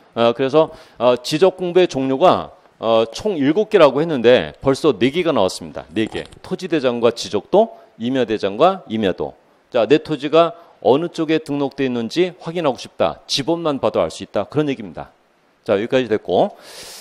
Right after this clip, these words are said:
자, 여기 네 개입니다. 이제 다섯 번째가 나오고, 다섯 번째.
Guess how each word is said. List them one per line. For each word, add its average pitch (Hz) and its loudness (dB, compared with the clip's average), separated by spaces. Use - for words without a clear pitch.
자, 123 -2
여기 143 -2
네 123 2
개입니다. 110 -4
이제 110 -4
다섯 147 -4
번째가 143 0
나오고, 82 -8
다섯 - -12
번째. 87 -10